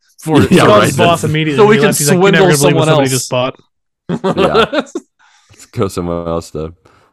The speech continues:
Speaker 2: mess with them.
Speaker 3: Uh, mine
Speaker 2: But
Speaker 3: was,
Speaker 2: yeah,
Speaker 3: uh,
Speaker 2: that
Speaker 3: Luigi's Mansion. That was the most recent one.
Speaker 2: Oh, I remember you talking about that.
Speaker 3: I was so mad about that one. It was, like, seventy dollars too.
Speaker 2: Yeah, that, you spent way more than I did.
Speaker 3: I got, I got ripped off.
Speaker 2: Yeah, you did.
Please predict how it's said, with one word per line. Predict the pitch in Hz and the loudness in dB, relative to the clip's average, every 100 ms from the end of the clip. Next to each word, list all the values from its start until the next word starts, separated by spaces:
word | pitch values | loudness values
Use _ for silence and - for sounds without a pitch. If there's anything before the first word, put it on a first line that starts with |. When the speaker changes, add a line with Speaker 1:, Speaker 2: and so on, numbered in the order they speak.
| 87 | -12
Speaker 2:
mess | 87 82 | -10 -10
with | 82 - | -12 -8
them. | 151 | -4
Speaker 3:
Uh, | 151 | -2
mine | 175 220 | 0 2
Speaker 2:
But | |
Speaker 3:
was, | 202 | 2
Speaker 2:
yeah, | 190 | 2
Speaker 3:
uh, | 147 | 0
Speaker 2:
that | |
Speaker 3:
Luigi's | 135 147 151 143 131 | 0 0 0 -2 -8
Mansion. | 131 127 123 113 | -10 -10 -14 -18
That | - | -12
was | 127 | -12
the | 131 | -10
most | 117 117 | -12 -12
recent | 120 117 - | -14 -14 -14
one. | 104 | -4
Speaker 2:
Oh, | 110 123 123 | 0 0 0
I | 110 | 0
remember | 117 113 110 | 0 0 0
you | 92 | -2
talking | 104 90 85 | -2 -4 -4
about | 78 73 - | -6 -6 -6
that. | 71 - _ _ _ | -10 -10 _ _ _
Speaker 3:
I | 135 | -8
was | 131 | -8
so | - 139 | -8 -8
mad | 127 123 | -6 -8
about | 123 - | -8 -10
that | 123 107 | -10 -12
one. | 123 127 | -12 -8
It | |
was, | 170 | -6
like, | 202 143 | -4 -4
seventy | - 165 175 | -6 -6 -4
dollars | 151 139 135 123 | -4 -4 -6 -8
too. | - 131 123 _ _ _ _ _ _ - | -12 -14 -14 _ _ _ _ _ _ -6
Speaker 2:
Yeah, | 76 76 | -4 -2
that, | 78 95 - | -2 -4 -4
you | 92 | -4
spent | 107 95 - | -2 -4 -2
way | 90 87 | -2 0
more | 82 76 | -2 -4
than | 73 | -4
I | 76 | -6
did. | 67 71 - _ _ _ 143 | -8 -12 -16 _ _ _ -18
Speaker 3:
I | 135 | -14
got, | 139 131 | -14 -10
I | 165 | -6
got | 165 143 | -6 -6
ripped | 139 135 | -8 -10
off. | 127 113 - _ _ _ _ _ _ | -10 -12 -14 _ _ _ _ _ _
Speaker 2:
Yeah, | 78 78 | -4 -4
you | 76 | -4
did. | 65 67 | -8 -12